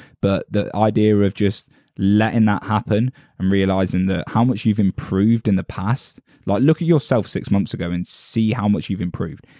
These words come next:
See how much you're, you're still alive. You're still doing things. Nothing's killed you. You push past insecurities and anxieties. You're doing all these things,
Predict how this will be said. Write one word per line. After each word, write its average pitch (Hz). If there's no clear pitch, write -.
See 123
how 117
much 104
you're, 104
you're 110
still 113
alive. 104
You're 98
still 104
doing 104
things. 113
Nothing's 113
killed 107
you. 113
You 95
push -
past 104
insecurities 107
and 101
anxieties. 95
You're 98
doing 110
all 104
these 98
things, 110